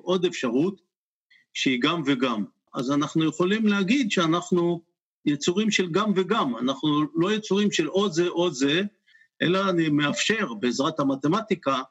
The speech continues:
לתת תשתית של שפה שהיא, היא, אפשר להגיד, מרחיבה את הדעת, מרחיבה את מצבי התודעה באופן חוקי לפי חוקי מה שקראנו הלוגיקה הרכה.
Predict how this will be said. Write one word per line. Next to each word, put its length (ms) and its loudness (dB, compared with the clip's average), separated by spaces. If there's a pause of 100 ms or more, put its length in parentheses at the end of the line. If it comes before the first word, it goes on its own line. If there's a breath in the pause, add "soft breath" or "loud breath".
(540)
לתת 380 -2
תשתית 420 -4
של 160 0
שפה 560 -2 (720)
שהיא, 600 0
היא, 420 0
אפשר 220 -2
להגיד, 320 0
מרחיבה 580 0
את 120 -4
הדעת, 500 -4 (120)
מרחיבה 440 -2
את 100 -8
מצבי 400 0
התודעה 560 -2 (340 soft breath)
באופן 640 0 (200)
חוקי 300 -2
לפי 300 0
חוקי 560 -2 (220)
מה 120 -2
שקראנו 800 -2 (280 loud breath)
הלוגיקה 540 0
הרכה. 400 -2